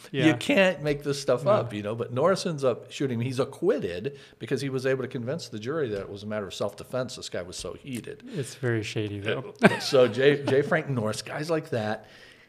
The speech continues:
Speaker 2: characterized for many people what fundamentalism was. You had a guy named Carl McIntyre who, Fra-, Norris was a Baptist. Uh, Carl McIntyre was a Presbyterian version of this, but also a very fiery guy, had a
Speaker 1: Mm-hmm.
Speaker 2: radio program. At one time,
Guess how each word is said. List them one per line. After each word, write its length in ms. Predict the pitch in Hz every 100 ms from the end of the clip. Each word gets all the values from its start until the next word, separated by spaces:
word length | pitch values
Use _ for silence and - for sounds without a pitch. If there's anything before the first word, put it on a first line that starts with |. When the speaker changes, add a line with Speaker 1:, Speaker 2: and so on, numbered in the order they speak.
| _ -
Speaker 2:
characterized 760 | - 202 202 202 165 151 135 -
for 140 | 139
many 200 | 139 143
people 360 | 143 120 117 107
what 160 | 101
fundamentalism 720 | - 120 113 104 101 90 95
was. 440 | 107 117 117 110 104
You 80 |
had 160 | 95 113
a 40 |
guy 180 | 110 117
named 160 | 107 98
Carl 260 | - 117
McIntyre 800 | 104 117 151 147 123 98 98 98
who, 220 | 95 104 - - - - _
Fra-, 320 | - 143 - 110
Norris 420 | 160 214 156 127
was 120 | 104
a 60 | 90
Baptist. 760 | 120 120 117 - - - - -
Uh, 420 | 107 101 95 - - 113 -
Carl 240 | 165 143
McIntyre 600 | 131 147 147 120 101 95
was 100 | 95
a 40 | -
Presbyterian 880 | 131 107 101 - - 139 113 92
version 340 | 90 92 85 85 82
of 180 | 87 82
this, 320 | - - - - - - -
but 120 | 113
also 360 | 160 160 156 117
a 40 | 95
very 240 | 117 123
fiery 500 | 120 - 120 113 107 101
guy, 460 | 107 104 101 101
had 160 | 98 92
a 20 |
Speaker 1:
Mm-hmm. 180 | 117 101
Speaker 2:
radio 340 | 123 117 120 107
program. 640 | - 117 104 107 104 101
At 120 | -
one 160 | 139 156
time, 300 | 170 165